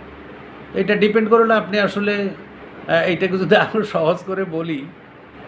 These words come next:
দেখেন কিন্তু অনেকের শরীরের, আহ, গায়ের গন্ধ, এইটা, আহ, এক একজনের এক এক রকম, অনেকে স-, সহ্য করতে পারে না।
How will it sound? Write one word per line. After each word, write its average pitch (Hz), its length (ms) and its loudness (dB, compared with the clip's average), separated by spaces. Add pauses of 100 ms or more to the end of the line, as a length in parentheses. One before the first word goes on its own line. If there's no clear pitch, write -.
(280)
দেখেন 175 300 0
কিন্তু 202 260 0
অনেকের 180 360 0
শরীরের, 180 500 -2
আহ, 143 880 -10
গায়ের 175 280 2
গন্ধ, 156 480 -4 (300)
এইটা, 165 380 0
আহ, 147 840 -8
এক 175 200 -2
একজনের 196 300 0
এক 185 140 0
এক 208 140 -4
রকম, 214 220 0
অনেকে 190 260 0
স-, 175 220 -4
সহ্য 165 240 -2
করতে 143 260 -6
পারে 123 220 -10
না। - 340 -16